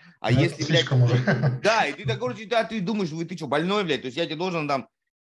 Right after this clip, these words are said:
Speaker 1: а как звали бабушку, козу, да? <laughs> Почему она купила козу, а не барана? И человек он начинает раздражаться. Ну, то есть ты просто, вот, просто вы должны понять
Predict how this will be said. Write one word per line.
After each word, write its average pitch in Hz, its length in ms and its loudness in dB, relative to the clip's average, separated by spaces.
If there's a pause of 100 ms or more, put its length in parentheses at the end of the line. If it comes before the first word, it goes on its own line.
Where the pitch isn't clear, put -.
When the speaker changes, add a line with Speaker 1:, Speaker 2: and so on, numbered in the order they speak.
(160)
Speaker 1:
а 131 120 -2
как 190 200 2
звали 190 240 4
бабушку, 175 720 0
козу, 175 520 0
да? 165 320 4
<laughs> 165 240 -10
Почему 196 260 -8
она 190 100 -2
купила 180 260 -2
козу, 175 260 2
а 185 40 4
не 180 100 0
барана? 175 420 2 (880)
И 160 80 -16
человек 175 540 0 (520)
он 214 80 4
начинает 202 320 -2
раздражаться. 147 640 0
Ну, 196 120 -8
то 233 60 -2
есть 170 120 -2
ты 151 60 -10
просто, 208 440 -4 (120)
вот, 135 200 -10 (180)
просто 202 240 -4
вы 147 100 -4
должны 147 260 -4
понять 208 320 -4